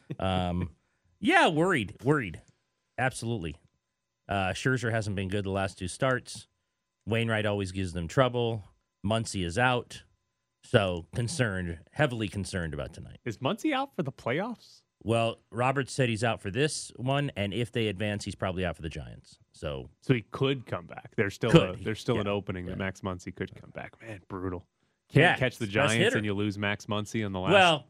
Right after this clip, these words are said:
Speaker 2: Trey Turner's the best hitter, but yeah, he's the best power hitter. He's, he's the guy who, uh, you need in that lineup. So,
Speaker 1: So who's playing first? Pujols starting?
Speaker 2: I think Pujols starts. I mean, he's been his backup the whole year. He went in the other day when he got hurt. I think Pujols,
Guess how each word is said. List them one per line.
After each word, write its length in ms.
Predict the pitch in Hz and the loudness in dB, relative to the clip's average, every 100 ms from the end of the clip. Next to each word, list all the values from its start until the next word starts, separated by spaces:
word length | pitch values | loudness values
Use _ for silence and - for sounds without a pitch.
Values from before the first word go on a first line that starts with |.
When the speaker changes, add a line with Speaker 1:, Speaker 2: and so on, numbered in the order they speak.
| - | -12
Speaker 2:
Trey 160 | - 131 | -2 0
Turner's 300 | - 90 82 | 0 -6 -4
the 40 | |
best 140 | 73 73 | -6 -6
hitter, 120 | - | 4
but 100 | 143 | 4
yeah, 160 | 170 113 | 6 2
he's 180 | 123 | 0
the 60 | 110 | -2
best 280 | 90 107 - | 0 0 0
power 240 | 95 90 | -2 0
hitter. 140 | 90 87 | -2 -2
He's, 180 | 107 98 | -4 -4
he's 280 | 92 110 | -4 -4
the 160 | - 98 | -6 -6
guy 240 | 90 90 | -2 -2
who, 140 | 92 87 | -2 -2
uh, 200 | 85 82 _ _ _ _ - | -2 -6 _ _ _ _ -4
you 100 | 92 | -2
need 160 | 98 98 | 0 0
in 80 | |
that 140 | 95 85 | -2 -2
lineup. 340 | 92 110 82 | -2 -2 -4
So, 220 | - 85 | -4 -4
Speaker 1:
So 200 | 76 123 | -2 -2
who's 160 | 117 139 | -2 -2
playing 260 | - 156 127 | 0 0 0
first? 340 | - 113 - | 0 0 0
Pujols 300 | - 139 139 | -2 0 -2
starting? 420 | - 131 143 185 - _ - | -2 -2 -2 -6 -10 _ 2
Speaker 2:
I 180 | 170 277 | 4 6
think 220 | 277 151 | 2 0
Pujols 380 | 160 180 113 90 | -2 0 -2 -2
starts. 420 | 82 65 - - _ _ - | -6 -8 -12 -20 _ _ -4
I 80 | 117 | 0
mean, 140 | 143 | 2
he's 120 | 151 131 | 2 2
been 140 | 202 | 2
his 120 | 175 | 2
backup 380 | 156 165 180 156 | 4 2 2 -2
the 80 | 127 | 0
whole 140 | 143 | 0
year. 220 | 143 165 | 2 2
He 140 | 135 120 | 0 2
went 180 | 139 156 | 2 2
in 140 | 143 | 2
the 100 | 143 | 2
other 140 | 139 | 2
day 160 | 135 143 | 2 2
when 100 | 135 | 2
he 60 | 127 | 0
got 100 | 117 | 0
hurt. 100 | 95 | 0
I 120 | 139 | 0
think 200 | 233 170 | -2 0
Pujols, 380 | 175 175 165 | 0 2 -2